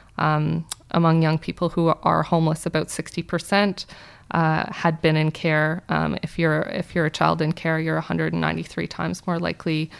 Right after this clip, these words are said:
uh, to become homeless. So those kind of system failures where there's gaps in services or silos between services, um, or negative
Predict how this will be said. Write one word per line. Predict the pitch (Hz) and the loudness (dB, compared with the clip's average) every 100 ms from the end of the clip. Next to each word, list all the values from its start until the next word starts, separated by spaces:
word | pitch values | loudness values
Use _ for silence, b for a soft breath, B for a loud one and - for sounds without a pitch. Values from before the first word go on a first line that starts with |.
| B B B | B B B
uh, | 151 147 | -2 -2
to | - | -2
become | 175 - - 160 | -4 -2 4 4
homeless. | 165 170 175 202 240 - B B B | 4 4 4 2 -2 -12 B B B
So | - - 175 160 | 0 6 6 6
those | - 170 | 2 0
kind | - 175 160 | 4 4 4
of | |
system | - 202 - 185 | 2 0 2 2
failures | 175 170 170 160 160 | 4 4 4 4 2
where | 156 160 | -2 -2
there's | 143 - | -2 0
gaps | 185 185 - - | 4 4 2 -2
in | |
services | 180 - 175 175 - 175 160 | -2 0 2 0 0 0 0
or | 160 | -2
silos | - - 165 165 170 165 | -2 4 6 6 4 2
between | 165 - 170 170 | -4 0 0 2
services, | - 170 165 180 160 160 160 - B B B | 0 0 0 2 2 2 -2 -10 B B B
um, | 156 151 - | 0 2 4
or | 160 | 4
negative | 156 156 160 160 160 165 | 6 4 4 4 2 0